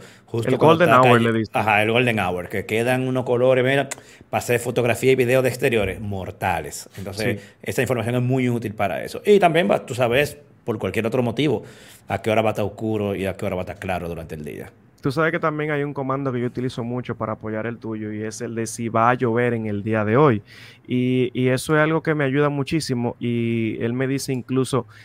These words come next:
Speaker 2: si en las próximas horas va a haber lluvia, pero ¿por qué tú me quitas esta vaina? Y todo,
Speaker 1: Ey,
Speaker 2: ¿por qué?
Speaker 1: ay, perdón, yo pensaba que era el mío que estaba.
Speaker 2: <laughs> No, yo
Speaker 1: Dale.
Speaker 2: Exacto, míralo ahí.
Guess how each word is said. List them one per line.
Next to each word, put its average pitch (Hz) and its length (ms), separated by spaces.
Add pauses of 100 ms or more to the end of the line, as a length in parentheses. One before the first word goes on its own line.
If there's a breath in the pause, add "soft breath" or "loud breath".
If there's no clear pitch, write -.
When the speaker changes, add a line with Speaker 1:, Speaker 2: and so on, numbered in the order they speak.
(100)
Speaker 2:
si - 260
en 131 80
las 123 140
próximas - 560
horas 139 440
va 120 60
a 120 40
haber 123 200
lluvia, 139 300
pero 107 160
¿por 104 160
qué 110 100
tú 120 100
me 120 120
quitas 120 240
esta 113 180
vaina? 113 400
Y 104 60
todo, 113 280
Speaker 1:
Ey, 127 220
Speaker 2:
¿por 98 280
qué? - 60
Speaker 1:
ay, 147 180
perdón, 151 420
yo 147 40
pensaba 139 200
que - 20
era 151 100
el 147 60
mío 156 180
que 143 60
estaba. 135 500 (100)
Speaker 2:
<laughs> - 80 (180)
No, 123 320
yo 123 160
Speaker 1:
Dale. 123 560
Speaker 2:
Exacto, 120 560
míralo 117 200
ahí. 117 200